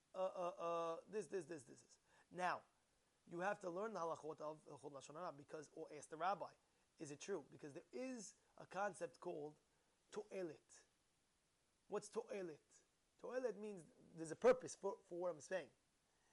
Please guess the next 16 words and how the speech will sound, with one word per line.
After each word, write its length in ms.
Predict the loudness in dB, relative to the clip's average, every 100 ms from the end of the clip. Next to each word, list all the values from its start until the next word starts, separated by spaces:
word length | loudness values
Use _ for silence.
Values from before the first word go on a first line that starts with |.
| -10
For 140 | -2 0
example, 640 | 0 2 4 4 0 -8 -12 -4 -2
let's 140 | 2
say 140 | 0 0
a 40 |
guy 280 | 0 0 0 -4 -8
is 120 | -2
going 240 | 4 4 2
with 140 | -2
shidduch. 240 | 2 2 0 -10 _ _ -2
So 80 | 4
you're 140 | 4
sitting 300 | 6 2 4
at 120 | 2
a 60 | 0
wedding, 260 | -2 -6